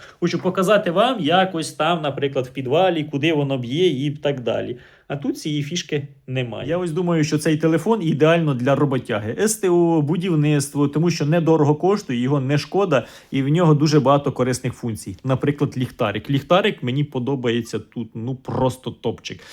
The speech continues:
Дивіться, тут одразу пише, що не світити в очі, тому що можна осліпнути. Він світить дійсно дуже яскраво. Так, вмикаю ліхтарика, можна вімкнути, дивіться, можна вімкнути просто білий, можна вімкнути просто жовтий,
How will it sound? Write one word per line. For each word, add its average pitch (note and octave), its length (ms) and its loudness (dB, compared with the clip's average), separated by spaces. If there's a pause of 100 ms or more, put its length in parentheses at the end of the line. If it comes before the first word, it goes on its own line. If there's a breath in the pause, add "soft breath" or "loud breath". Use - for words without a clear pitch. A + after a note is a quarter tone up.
(220 loud breath)
Дивіться, B2 240 0
тут D3 160 -2
одразу C3+ 360 4
пише, C#3+ 280 2
що B2+ 180 -2
не D3+ 160 2
світити D3 460 0
в A2 100 -2
очі, B2+ 300 -2
тому D3 240 0
що C#3+ 200 -2
можна D#3+ 320 4
осліпнути. C3 600 0
Він C#3 120 -2
світить E3 420 -6
дійсно D3+ 380 -4
дуже A#2 300 -6
яскраво. A2+ 500 -6 (380 loud breath)
Так, A2+ 240 -2
вмикаю C#3 420 2
ліхтарика, D#3+ 640 0 (240 loud breath)
можна C#3+ 360 2
вімкнути, C3+ 560 0
дивіться, A2 440 -2 (840)
можна B2 260 -4
вімкнути B2 360 -2
просто - 360 -4
білий, B2 520 0
можна A#2+ 400 -2
вімкнути B2 480 -4
просто B2 480 -2
жовтий, C#3+ 560 -2